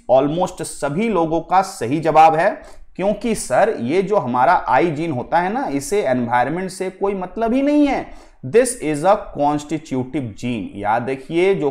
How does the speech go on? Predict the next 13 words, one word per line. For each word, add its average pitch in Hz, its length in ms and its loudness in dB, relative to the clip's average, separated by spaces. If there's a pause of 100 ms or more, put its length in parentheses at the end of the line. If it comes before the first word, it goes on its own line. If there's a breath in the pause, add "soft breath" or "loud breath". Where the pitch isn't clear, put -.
(120)
कॉन्स्टिट्यूटिव 131 680 -4 (140)
जीन्स 151 320 -4
होते 113 220 -6
हैं, 180 560 -4 (260)
they 165 180 2 (300)
always 170 680 6 (120)
and 143 220 -4 (120)
always 123 680 2 (180)
keep 165 300 -4 (120)
coding, 113 320 -2 (180)
they 135 160 0 (300)
always 151 600 4 (120)
students 135 580 -6